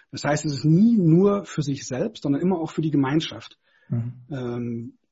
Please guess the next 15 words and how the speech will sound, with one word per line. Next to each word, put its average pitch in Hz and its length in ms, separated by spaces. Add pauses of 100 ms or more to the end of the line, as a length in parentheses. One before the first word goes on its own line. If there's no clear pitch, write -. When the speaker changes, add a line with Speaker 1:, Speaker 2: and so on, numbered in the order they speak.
(320)
Speaker 1:
und 143 220
das, 147 220
sage 165 240
ich 147 60
mal, 151 140
ist - 160
dann 139 80
eben 139 280
keine 156 400
Weltflucht, 160 440
sondern 139 180
ist - 320 (640)
ganz 135 200
im 135 100
Gegenteil, 165 760